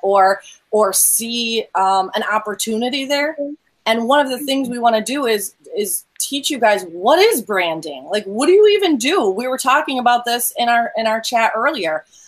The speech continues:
I would assume that if I said, "Hey, how do you start a brand?" most people might be like,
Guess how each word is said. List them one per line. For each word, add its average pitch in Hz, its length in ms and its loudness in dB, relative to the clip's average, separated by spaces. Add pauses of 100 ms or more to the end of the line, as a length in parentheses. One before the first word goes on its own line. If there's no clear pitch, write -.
(200)
I 254 180 4
would 294 180 -2
assume 254 680 0
that 226 120 4
if 233 140 0
I 220 80 0
said, 214 300 0
"Hey, 214 340 0 (180)
how 208 140 0
do 220 60 -2
you 214 80 -8
start 208 280 -2
a 196 40 -10
brand?" 175 440 -2
most 208 280 -2
people 214 220 -8
might 202 200 -4
be 196 80 -4
like, 190 160 -4